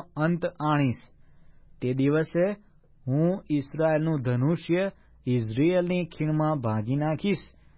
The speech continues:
તેને ફરીથી દિવસ રહ્યા ને પુત્રીનો પ્રસવ થયો. ત્યારે યહોવાએ તેને કહ્યું કે, "તેનું નામ લો રૂહામા પાડ,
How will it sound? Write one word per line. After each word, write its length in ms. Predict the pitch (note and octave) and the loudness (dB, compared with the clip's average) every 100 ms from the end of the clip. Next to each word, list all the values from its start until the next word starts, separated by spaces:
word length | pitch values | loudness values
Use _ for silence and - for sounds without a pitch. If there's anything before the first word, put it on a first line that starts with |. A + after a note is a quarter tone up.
| - - | -20 -10
તેને 200 | A#2 A#2+ | -2 -2
ફરીથી 500 | B2+ - A2 A2 C#3 | -2 -4 -4 -2 -2
દિવસ 320 | C#3+ D3+ F#3+ F#3+ | 0 2 2 0
રહ્યા 320 | D#3 C3 A2 - - - - B2 | 2 2 0 -4 -20 -20 -10 -4
ને 160 | D3+ | -2
પુત્રીનો 840 | E3+ - D#3 D3+ G3 G#3 E3 A#2 - - | -2 -2 -2 -2 -2 0 0 0 -6 -10
પ્રસવ 400 | A#2 A2 A#2 A2+ | -8 -6 -4 -4
થયો. 340 | A2 G#2 G2 - - - - - | -4 -4 -6 -12 -20 -20 -16 -6
ત્યારે 180 | A#2+ A#2 | -2 0
યહોવાએ 480 | A#2 A2 C#3 F3+ G#3 | 0 0 0 0 0
તેને 300 | G3 E3 D3 | -2 0 0
કહ્યું 380 | C3+ C3 E3+ G3 | 0 0 0 -4
કે, 380 | - - C#3 | -12 -10 -8
"તેનું 340 | C#3 C#3 C3+ B2+ | -2 0 0 2
નામ 340 | B2 D3 F#3+ - - - B2+ | 2 2 0 -6 -20 -12 -4
લો 520 | A#2+ B2 D3+ F#3+ G3 - - A#2 | 0 2 4 2 0 -10 -14 -6
રૂહામા 720 | A#2 G#2+ G2 C3+ C#3+ C#3 B2+ - - - | -4 -2 0 0 2 2 0 -6 -18 -6
પાડ, 320 | G#2+ A#2 A#2 | -2 0 -2